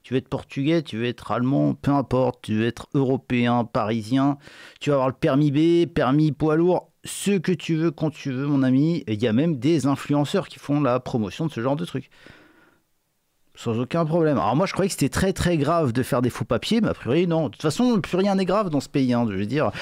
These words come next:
Le seul truc qui est grave, c'est de dire que ça part un petit peu en couille.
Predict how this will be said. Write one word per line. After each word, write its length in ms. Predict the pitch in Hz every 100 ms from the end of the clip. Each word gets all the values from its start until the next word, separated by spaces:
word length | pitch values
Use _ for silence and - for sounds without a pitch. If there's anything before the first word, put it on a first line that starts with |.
| -
Le 80 | 143
seul 180 | 262 269
truc 220 | 294 262
qui 200 | - 247
est 60 |
grave, 380 | 190 208 254 117 - - - -
c'est 200 | - 190
de 100 | 180
dire 360 | 196 226 254 -
que 240 | 226 233
ça 160 | 220 170
part 160 | 208 202
un 80 |
petit 140 | 196 190
peu 100 | 208
en 100 | 190
couille. 280 | 175 131